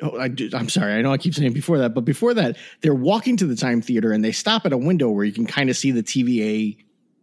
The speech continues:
existence, city, whatever it is. And it is the most George Perez seventies looking thing.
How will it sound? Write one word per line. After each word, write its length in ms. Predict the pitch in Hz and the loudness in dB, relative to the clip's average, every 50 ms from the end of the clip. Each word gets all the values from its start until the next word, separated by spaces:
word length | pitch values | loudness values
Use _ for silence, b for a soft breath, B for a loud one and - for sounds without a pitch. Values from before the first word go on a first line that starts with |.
| _ _ _ _ _ _ _ _ _ - - | _ _ _ _ _ _ _ _ _ -12 -10
existence, 680 | - 117 107 113 135 135 - - 254 262 240 - - - 113 110 113 - 110 107 - - - - | -8 -6 -2 0 0 0 0 0 0 0 0 -2 -4 -4 -4 -2 -2 -2 -2 -4 -6 -10 -12 -10
city, 420 | - - - - 156 165 226 247 | -8 -4 -2 0 2 2 2 2
whatever 420 | 240 160 131 123 131 135 135 131 120 | 2 2 2 2 2 2 2 2 2
it 80 | 120 | 2
is. 280 | 151 202 254 269 254 - b b b b b b b b | 2 0 0 -2 -6 -10 b b b b b b b b
And 120 | - 147 143 | 0 2 4
it 100 | 160 170 | 4 4
is 160 | 214 214 160 | 4 2 2
the 80 | 156 180 | 2 2
most 580 | 160 151 135 139 151 170 185 180 - - - - _ - - - | 2 2 2 2 2 2 2 0 -4 -8 -14 -20 _ -20 -16 -6
George 420 | - 131 131 127 143 147 139 - | -2 0 0 2 0 -2 -4 -4
Perez 680 | - 160 147 139 131 127 123 120 117 113 113 - - - | -2 -2 0 2 2 2 2 2 0 -2 -4 -8 -12 -14
seventies 720 | - - - - - - 127 123 131 120 127 123 123 110 120 | -10 -8 -8 -4 -2 0 0 0 0 2 2 0 0 0 0
looking 320 | 123 113 - 117 113 104 | -2 -2 0 0 -2 -2
thing. 220 | - - 82 80 | -4 -8 -14 -18